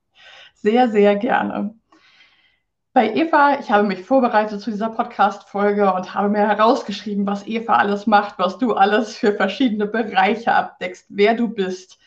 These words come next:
Und ich will es wohl zugeben, ich glaube, das Sinnvollste ist, dass du dich einmal direkt selber vorstellst,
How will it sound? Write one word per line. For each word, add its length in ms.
Und 380
ich 200
will 100
es 160
wohl 140
zugeben, 460
ich 220
glaube, 560
das 240
Sinnvollste 600
ist, 320
dass 240
du 160
dich 320
einmal 260
direkt 460
selber 480
vorstellst, 760